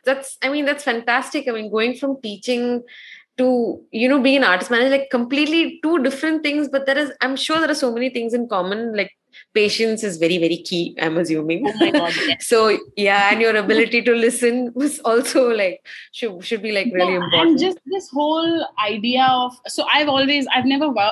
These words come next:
Speaker 2: worked with a solo artist, right? I've always
Speaker 1: Right.
Speaker 2: been managing
Speaker 1: Band.
Speaker 2: bands particularly.
Speaker 1: Yeah.
Speaker 2: And just this whole sort of, um, system where you understand that there can be five opinions or six opinions or two opinions to a thing, and,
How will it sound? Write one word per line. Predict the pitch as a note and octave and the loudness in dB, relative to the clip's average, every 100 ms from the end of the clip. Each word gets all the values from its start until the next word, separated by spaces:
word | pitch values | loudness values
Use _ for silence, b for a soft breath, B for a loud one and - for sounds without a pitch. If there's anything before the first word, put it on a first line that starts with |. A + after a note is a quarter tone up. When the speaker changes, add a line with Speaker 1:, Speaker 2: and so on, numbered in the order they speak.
| G#3+ | -2
Speaker 2:
worked | G#3+ A#3 B3 | -2 -2 -4
with | B3+ | -4
a | B3+ B3 - | -2 -4 -6
solo | - - A3 A3+ | -8 -4 -2 0
artist, | F#3 - D3 - | -2 -4 -8 -10
right? | F3+ A#3+ | -6 -4
I've | C4+ | -2
always | A#3+ G#3+ A3 B3+ | -2 -4 -2 -2
Speaker 1:
Right. | F#3 | 0
Speaker 2:
been | E3 D#3 A3 - - F#3 | 0 0 -4 -8 -12 -8
managing | G3 F#3 D3+ D3 G3 | -2 0 0 -2 -6
Speaker 1:
Band. | F3 - | -12 -14
Speaker 2:
bands | F#3+ F#3 | -14 -14
particularly. | F3+ F3 - E3 D#3+ G3 E4+ B B B - | -12 -10 -6 -4 -4 -2 -4 B B B -4
Speaker 1:
Yeah. | C4+ | 0
Speaker 2:
And | D4 D4 G#3+ | 4 2 0
just | D#4 - A3+ | -6 -12 -6
this | C#4+ D4+ - | -4 -4 -2
whole | B3+ C4+ C#4+ D4 C#4 | 0 0 0 -2 -4
sort | - A#3 A3 | -4 -2 -2
of, | B3 B3 - - | -4 -6 -8 -2
um, | G3 F#3 F3 b b b _ - | 0 0 -4 b b b _ -18
system | - B3+ B3 D#4 C#4 A3 | -6 -6 -4 -2 0 0
where | A3 A#3 | 0 2
you | C4 C4+ | 2 0
understand | G3+ G#3+ A#3+ - B3 A#3+ | -2 -2 -4 -2 -4 -2
that | A#3+ | -4
there | G#3+ G#3+ G#3 | -2 -2 -2
can | A#3 | -6
be | A#3 A#3 | -6 -4
five | G3 F3+ A3 | -2 -2 -2
opinions | G#3+ G#3+ G#3+ G3+ F#3 | -4 -4 -4 -4 -4
or | F3 | -4
six | E3+ A#3+ A#3+ | -4 -8 -10
opinions | F#3 F#3+ G3 F3+ E3+ | -8 -6 -2 -2 -2
or | F3 E3+ _ _ _ | -4 -8 _ _ _
two | A#3+ A3+ | -4 -2
opinions | G3 G3 G#3 G#3 | -2 -4 -4 -6
to | - F#3 | -6 -6
a | |
thing, | F3 F#3+ F#3+ F3 | -4 -2 0 0
and, | E3+ | 0